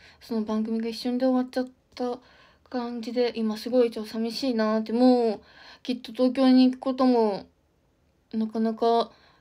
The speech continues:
ないだろうし、こうやって、そういう番組がないのも、いろいろなんか、そういう貴重な体験ができる場面がすごい減っちゃっ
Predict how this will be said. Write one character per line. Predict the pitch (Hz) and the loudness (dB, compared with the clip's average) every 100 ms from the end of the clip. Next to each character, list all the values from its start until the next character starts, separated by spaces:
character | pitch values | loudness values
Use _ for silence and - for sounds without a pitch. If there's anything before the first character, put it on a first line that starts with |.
| _ _ | _ _
な | 226 226 | -2 0
い | 220 | -2
だ | 214 | -4
ろ | 202 202 | -8 -10
う | |
し、 | - - 208 190 - _ | -12 -10 -8 -8 -10 _
こ | - 220 | -16 -12
う | 214 | -10
や | |
っ | 214 | -12
て、 | _ 214 214 214 - _ _ _ _ _ _ - | _ -4 -4 -4 -10 _ _ _ _ _ _ -12
そ | 220 | -10
う | |
い | 214 | -6
う | |
番 | 214 214 | -4 -4
組 | 214 214 214 247 - _ _ _ _ _ _ _ _ _ _ _ _ _ _ _ _ _ _ _ _ _ _ - _ - | -6 -4 -2 -4 -8 _ _ _ _ _ _ _ _ _ _ _ _ _ _ _ _ _ _ _ _ _ _ -20 _ -14
が | 226 | -6
な | 220 220 | -4 -4
い | |
の | 202 196 | -6 -10
も、 | 202 220 - _ _ _ - | -14 -16 -20 _ _ _ -14
い | 214 | -10
ろ | 214 | -10
い | 214 | -8
ろ | 214 | -8
な | 208 | -10
ん | |
か、 | 214 196 - _ _ _ | -10 -12 -12 _ _ _
そ | - 220 | -10 -8
う | |
い | 214 | -8
う | |
貴 | 208 - | -8 -6
重 | 233 | -4
な | 233 | -2
体 | 240 233 | -4 -4
験 | 233 | -4
が | 233 | -4
で | 233 | -6
き | 233 240 | -6 -4
る | 226 | -2
場 | 214 | -2
面 | 208 202 | -4 -8
が | 202 208 | -10 -10
す | 240 | 0
ご | 262 | 2
い | 254 | 2
減 | 220 | -2
っ | |
ち | - | -2
ゃ | |
っ | 240 | -2